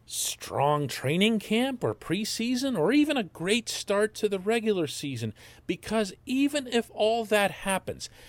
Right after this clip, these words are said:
if Jarry somehow takes the two months that he and DeSmith put together this past season, the shortened schedule,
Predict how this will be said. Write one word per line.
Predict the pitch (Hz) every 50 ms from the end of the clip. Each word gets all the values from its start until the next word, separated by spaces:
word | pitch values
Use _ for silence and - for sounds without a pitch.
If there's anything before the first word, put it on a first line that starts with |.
| - -
if | - 147 131 127
Jarry | 127 - 190 214 247 269 277 277 262
somehow | - - - - 226 233 226 185 175 196 185 170
takes | - - - 185 175 170 - -
the | - 123
two | 104 - - - - 262 294 285
months | 247 220 208 151 104 82 - - - - - - - - - -
that | - 113 -
he | - - 226 240 240 233 226 - - - - - - - - - _ -
and | 127 123 110
DeSmith | 110 107 - - - 202 220 180 - - - - -
put | - 190 -
together | - 190 156 160 160 143 113 76 65 - - - _ _ _ _ _ _ - - _ - - _ _ _ _ _ _ - - _ _ _ - - - - - - -
this | 127 156 156 -
past | - - 190 190 185 - -
season, | - 151 123 92 90 85
the | 78
shortened | - - - 160 170 165 143 127
schedule, | - - - 170 147 113 90 - -